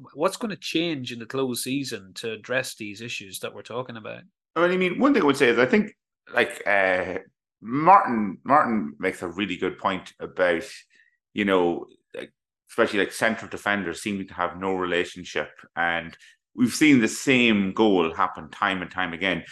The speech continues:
Speaker 2: Like, a lot of Dundalk goals conceded this season, our defense looks completely at sea. Like, no one knows where anyone else is supposed to be, and we're completely caught out, and, you know, we're kinda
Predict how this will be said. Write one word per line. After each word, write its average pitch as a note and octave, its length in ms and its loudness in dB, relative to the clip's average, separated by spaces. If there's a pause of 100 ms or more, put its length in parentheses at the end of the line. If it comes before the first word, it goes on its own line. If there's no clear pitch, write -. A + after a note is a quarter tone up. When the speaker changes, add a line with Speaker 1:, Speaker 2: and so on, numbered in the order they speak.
(120)
Speaker 2:
Like, B2 220 0 (300)
a A#2+ 60 4
lot F3 220 8
of F3 80 0
Dundalk B2+ 480 4
goals A2+ 300 6
conceded G2+ 380 -6
this F2+ 180 -6
season, D#2+ 420 -8 (200)
our G#2+ 180 4
defense F#2+ 420 -2
looks - 220 -12
completely E2 560 -8
at C#2 100 -10
sea. C#2+ 400 -12 (300)
Like, F2+ 220 -4
no G2+ 260 2
one G#2+ 260 2
knows F#2 280 -2
where F2+ 120 -6
anyone E2+ 240 -6
else D#2+ 220 -6
is D2+ 100 -18
supposed - 280 -12
to D#2+ 60 -16
be, G#2 420 -2 (600)
and F2+ 460 0
we're F#2+ 80 -2
completely G2 380 -6
caught F#2 320 2
out, F2 220 2 (140)
and, F#2 300 -2 (520)
you - 240 -2
know, B2+ 80 6
we're A#2+ 220 4
kinda A#2+ 240 2